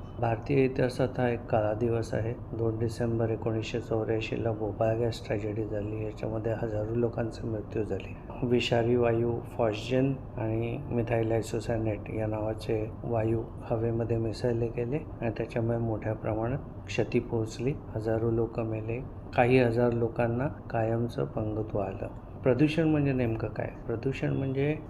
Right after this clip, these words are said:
अगदी सहज सोपी व्याख्या करायची झाली तर प्रदूषण म्हणजे वातावरणातील जे घटक असतात त्यातला एखादा दुसरा घटक जर मोठ्या प्रमाणात बदल झाला आणि वाढला तर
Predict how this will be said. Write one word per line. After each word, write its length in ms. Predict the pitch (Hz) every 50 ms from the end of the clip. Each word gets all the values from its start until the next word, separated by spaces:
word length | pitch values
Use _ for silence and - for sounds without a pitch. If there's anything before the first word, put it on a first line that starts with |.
| - - -
अगदी 260 | - 120 117 135 147
सहज 360 | 143 - - 127 127 143 143
सोपी 320 | - - 139 127 - - 139
व्याख्या 380 | 135 127 117 - - - -
करायची 360 | - 131 123 117 113 - 135 120
झाली 280 | 120 120 117 113 104
तर 220 | 101 - - - 117
प्रदूषण 580 | - - - 117 110 123 123 120 - 143 135
म्हणजे 420 | 131 131 127 123 120 123 143 175 185 - - -
वातावरणातील 920 | 131 127 120 120 - 143 139 143 143 147 151 156 151 151 - 160 160 151 135
जे 100 | 147 156
घटक 400 | 156 - 127 - - 135 117 123
असतात 340 | 123 - - - - - - - - -
त्यातला 300 | - 123 123 - 143 143
एखादा 680 | 139 131 120 - - - 139 135 143 147 147 143 - -
दुसरा 380 | 127 131 127 - - 143 135 127
घटक 460 | 127 120 117 - 120 107 92 95 -
जर 80 | 131
मोठ्या 380 | 127 131 127 120 117 - 127 127
प्रमाणात 480 | 127 - 135 135 127 131 127 127 127 123 101 - - - -
बदल 380 | 120 127 120 117 143 143 135
झाला 280 | 123 117 110 101 107 107 - - - -
आणि 140 | - 127 135
वाढला 520 | 139 135 135 127 120 113 - 117 107 98 - - - -
तर 80 | -